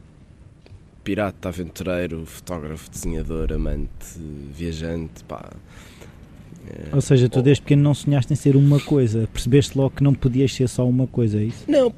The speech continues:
Speaker 1: a, a cena é, tipo, é, se tu conseguires ser uma cena e,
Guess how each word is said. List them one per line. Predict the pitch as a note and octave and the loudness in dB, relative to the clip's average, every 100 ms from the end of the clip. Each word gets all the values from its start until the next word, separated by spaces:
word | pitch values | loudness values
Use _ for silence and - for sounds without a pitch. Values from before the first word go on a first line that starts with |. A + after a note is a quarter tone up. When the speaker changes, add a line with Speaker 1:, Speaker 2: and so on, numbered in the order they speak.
| - | 0
Speaker 1:
a, | F#3 A#2 B2+ | 0 0 -4
a | |
cena | E3 F#3 F#3 | -4 -2 0
é, | F3+ E3 | 0 0
tipo, | D3+ E3 - D#3+ D#3 | -2 -6 -6 -4 -2
é, | A2+ C3 B2 A2 D#2+ - | -2 -2 0 -2 -6 -8
se | - - - - | -6 -6 -8 -8
tu | - | -6
conseguires | - F3 - E3+ - | -2 0 0 0 0
ser | - D3+ | 2 2
uma | D3+ | 2
cena | A#2 - B2+ A2+ G#2 A#2 - - - - - - - | 0 0 0 0 0 -2 -6 -6 -8 -10 -12 -10 -6
e, | B2 B2 | -2 -2